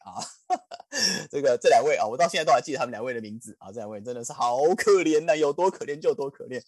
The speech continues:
你家，你这个在出生在子亲双剑的家庭里面哈，是国文就是背不完啊，难怪啊，这个，这个爱背不背，因为反正也背不完。<laughs> 啊，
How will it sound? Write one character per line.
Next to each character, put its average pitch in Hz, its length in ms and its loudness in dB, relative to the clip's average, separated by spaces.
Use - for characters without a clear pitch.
你 135 80 -6
家， 180 300 4
你 143 140 -10
这 202 100 -8
个 196 100 2
在 190 140 4
出 214 300 -4
生 220 160 -6
在 202 120 -2
子 139 320 -6
亲 214 240 -6
双 196 240 0
剑 175 160 0
的 117 60 -4
家 123 180 2
庭 104 180 -8
里 98 80 -16
面 104 160 -14
哈， 92 160 -12
是 131 160 -12
国 131 260 -8
文 110 240 -6
就 117 120 -16
是 117 100 -12
背 202 220 0
不 110 280 -14
完 - 180 -16
啊， - 140 -20
难 127 120 -10
怪 139 140 0
啊， 104 220 -8
这 131 100 -14
个， 113 200 -10
这 - 80 -12
个 - 80 -14
爱 139 100 2
背 127 140 -10
不 101 80 -16
背， 101 160 -8
因 135 100 -8
为 127 100 -10
反 117 160 -10
正 160 100 -2
也 113 100 -6
背 127 120 -8
不 110 120 -16
完。 98 140 -12
<laughs> - 1600 -10
啊， 98 180 -12